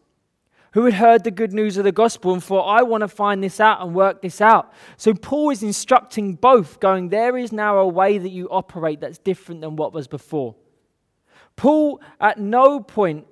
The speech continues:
says, in any of his letters, says slavery is okay. At no point does he condone it. But I think some people struggle 'cause he never quite seems to condemn it. <laughs>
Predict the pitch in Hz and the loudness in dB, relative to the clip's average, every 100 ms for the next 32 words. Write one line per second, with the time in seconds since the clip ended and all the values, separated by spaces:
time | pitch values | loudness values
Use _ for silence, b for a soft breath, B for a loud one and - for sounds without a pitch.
0 | _ 185 190 180 - - 185 180 254 262 | _ -12 -6 -6 -8 -10 -10 -6 -6 -4
1 | 233 180 170 156 165 151 175 170 160 156 | -6 -4 -4 -4 -10 -10 -2 -2 -2 -4
2 | 156 151 - 139 117 _ _ _ _ _ | -4 -6 -8 -10 -10 _ _ _ _ _
3 | _ _ _ _ _ - 185 180 262 - | _ _ _ _ _ -14 -8 2 2 2
4 | 214 180 165 165 156 151 170 175 147 127 | -4 -2 -4 -4 -6 -4 0 0 -2 -10
5 | _ _ _ _ _ _ _ _ _ _ | _ _ _ _ _ _ _ _ _ _
6 | _ _ _ _ _ _ _ - 185 240 | _ _ _ _ _ _ _ 0 2 2
7 | 262 - 247 233 233 208 175 220 202 185 | 0 -2 -2 -2 -6 -6 0 2 2 0
8 | 180 196 226 240 226 - - 196 - 175 | -6 -2 -2 0 0 0 -2 -8 -8 -8
9 | 185 208 208 147 - - | -2 2 2 0 -6 -14